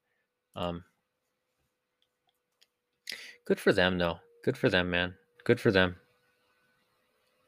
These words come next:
Um, yeah. Athletic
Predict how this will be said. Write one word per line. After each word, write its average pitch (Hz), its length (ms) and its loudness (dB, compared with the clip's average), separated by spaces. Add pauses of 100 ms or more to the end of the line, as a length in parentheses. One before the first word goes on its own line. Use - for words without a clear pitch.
(520)
Um, 92 380 0 (4000)
yeah. 160 300 4 (3750)
Athletic 143 720 0